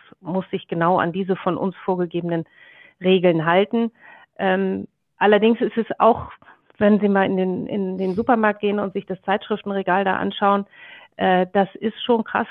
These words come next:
was sich, wenn Sie nur die Titelüberschriften dieser Zeitschriften sich anschauen, was sich da abspielt.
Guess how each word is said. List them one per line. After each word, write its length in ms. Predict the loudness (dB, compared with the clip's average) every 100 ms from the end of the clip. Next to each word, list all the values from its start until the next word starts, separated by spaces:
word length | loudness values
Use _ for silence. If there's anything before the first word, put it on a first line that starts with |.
| -4
was 180 | -4 -2
sich, 220 | -6 -4
wenn 120 | -6
Sie 100 | -2
nur 140 | -2
die 140 | -2 -4
Titelüberschriften 1160 | -6 -2 -2 -2 -4 -2 -2 -4 -6 -6 -8
dieser 500 | -6 0 4 4 2 -4 _ _ _ 0
Zeitschriften 560 | 0 0 -6 -6 -6
sich 180 | -6 -4
anschauen, 360 | -4 0 0 0
was 120 | -2
sich 140 | -4
da 100 | -4
abspielt. 480 | -6 -6 -10 -8 -8